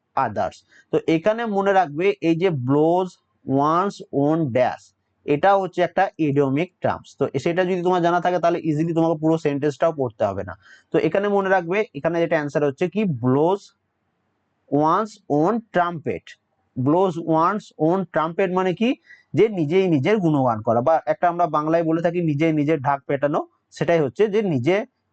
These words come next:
নিজেই নিজের গুণগান করা বা blows one's own trumpet। তো এটা হচ্ছে অপশন বি হচ্ছে এখানে এটার অ্যান্সার। তাহলে ইডিয়মিক টার্মগুলোকেও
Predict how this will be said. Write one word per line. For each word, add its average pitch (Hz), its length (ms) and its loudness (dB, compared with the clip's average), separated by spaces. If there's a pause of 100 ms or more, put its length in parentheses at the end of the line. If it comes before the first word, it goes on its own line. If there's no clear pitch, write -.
নিজেই 160 300 4
নিজের 160 280 0
গুণগান 135 400 2
করা 170 140 2 (120)
বা 196 80 4 (220)
blows 151 340 2 (580)
one's 202 220 -2 (280)
own 175 140 2 (360)
trumpet। 101 440 -6 (300)
তো - 40 0 (160)
এটা 160 180 0
হচ্ছে 165 160 -4 (100)
অপশন 170 280 -4 (260)
বি 202 180 2
হচ্ছে 131 220 -2
এখানে 120 220 -2
এটার 202 180 0 (400)
অ্যান্সার। 107 340 -6 (840)
তাহলে 165 120 0 (120)
ইডিয়মিক 196 320 0 (100)
টার্মগুলোকেও 208 500 0